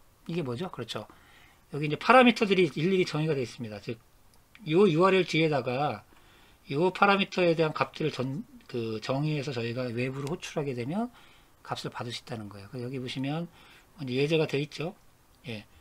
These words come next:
넘 로우즈 십, 뭐, 페이지 넘버는 일, 그 다음에 여기 서비스 키는 요거 이제 넣으라고 돼 있죠. 요거 이제 자기가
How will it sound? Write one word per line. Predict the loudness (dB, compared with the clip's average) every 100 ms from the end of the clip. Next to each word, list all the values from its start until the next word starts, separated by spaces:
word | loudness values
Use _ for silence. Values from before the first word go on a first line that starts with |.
| -20 _ _ -8
넘 | -4 -2 -2 -2
로우즈 | -4 -4 -6 -8
십, | -6 -4 -4 -4 -20 -20 _ -18
뭐, | -14 -14 -14 -16 -8
페이지 | -2 0 0
넘버는 | -2 -2 -4
일, | -4 -4
그 | -6
다음에 | -6 -6
여기 | -4
서비스 | -2 -2 -2
키는 | 0 0
요거 | 0 -2
이제 | -2 -4 -4
넣으라고 | -2 -2 -2
돼 | -4
있죠. | -6 -8 -10 -12 -20 _ -20 -8
요거 | -6 -4
이제 | -2
자기가 | -2 0 0 0 0 -2